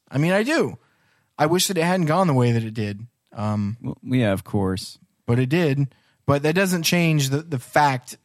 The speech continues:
Speaker 1: and the, the, the objectively he is an amazing basketball player,
Speaker 2: Of
Speaker 1: and
Speaker 2: course.
Speaker 1: that
Speaker 2: Yeah.
Speaker 1: he has, he's done. I mean, he, I, I am in agreement with you, Jeremy. I think in that the,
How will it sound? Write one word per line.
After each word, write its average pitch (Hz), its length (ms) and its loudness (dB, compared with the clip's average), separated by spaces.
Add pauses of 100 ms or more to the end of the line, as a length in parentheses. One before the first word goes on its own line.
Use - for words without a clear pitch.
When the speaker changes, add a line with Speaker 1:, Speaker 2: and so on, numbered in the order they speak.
(120)
Speaker 1:
and 120 180 -4
the, 117 100 0
the, 131 240 -6
the 120 320 -8
objectively 127 540 0
he 113 100 -6
is 113 140 -10
an 107 100 -8
amazing 107 320 -6
basketball 104 400 -8
player, 104 280 -10 (680)
Speaker 2:
Of 120 80 2
Speaker 1:
and 117 160 4
Speaker 2:
course. 107 160 2
Speaker 1:
that 110 200 -4 (240)
Speaker 2:
Yeah. 127 260 -4 (460)
Speaker 1:
he - 180 -4
has, 113 400 0 (300)
he's 120 220 -6
done. 143 360 -2 (100)
I 127 60 -4
mean, 113 320 2 (1040)
he, 220 400 -2
I, 180 160 2 (100)
I 196 240 6
am 185 380 2
in 165 160 0
agreement 147 380 2
with 123 160 0
you, 123 380 2 (280)
Jeremy. 123 400 0
I 120 60 0
think 120 320 -4 (500)
in 123 200 0
that 110 300 -2
the, 131 280 -16